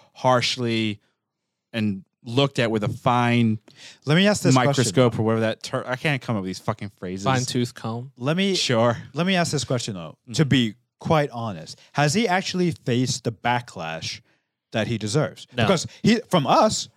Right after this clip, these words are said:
Speaker 2: he has. We've
Speaker 1: Mm-hmm.
Speaker 2: bashed him every time. I don't get the sense that people are hating on him as much as you think they are.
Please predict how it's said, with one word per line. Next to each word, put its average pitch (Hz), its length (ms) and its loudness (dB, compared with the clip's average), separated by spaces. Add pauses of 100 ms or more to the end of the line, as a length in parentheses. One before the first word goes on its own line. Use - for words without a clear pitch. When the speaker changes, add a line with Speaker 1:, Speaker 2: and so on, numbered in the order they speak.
(140)
Speaker 2:
he 123 140 2
has. 95 420 -4
We've 143 180 2
Speaker 1:
Mm-hmm. - 40 -4
Speaker 2:
bashed 147 240 0
him 151 40 2
every 147 120 0
time. 208 180 0 (320)
I 196 120 4
don't 302 200 4
get 247 180 -2
the 165 80 2
sense 160 520 -2 (240)
that 131 220 4
people 170 240 2
are 139 80 4
hating 156 260 4
on 107 160 2
him 107 120 -4
as 101 140 -6
much 120 200 0
as 104 140 -4
you 117 140 4
think 135 260 -4
they 78 140 -14
are. - 200 -16